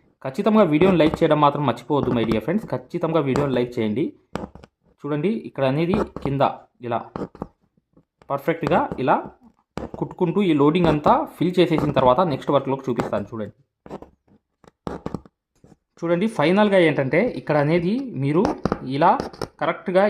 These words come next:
ఈ కుట్టుకుంటూ వెళ్ళిపోతే ఈ లోడింగ్ అంతా కంప్లీట్ అయిపోతుంది. ఫైనల్‌గా ఇలా అనేది లోడింగ్ అంతా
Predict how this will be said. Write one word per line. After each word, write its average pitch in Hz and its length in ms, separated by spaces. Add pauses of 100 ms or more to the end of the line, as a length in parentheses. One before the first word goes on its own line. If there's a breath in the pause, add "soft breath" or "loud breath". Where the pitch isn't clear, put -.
ఈ 151 120
కుట్టుకుంటూ 175 420
వెళ్ళిపోతే 131 360 (540 loud breath)
ఈ 127 100
లోడింగ్ 170 300
అంతా 156 200
కంప్లీట్ 151 300
అయిపోతుంది. 117 420
ఫైనల్‌గా 123 360 (220)
ఇలా 120 200
అనేది 160 240 (360)
లోడింగ్ 156 280
అంతా 165 160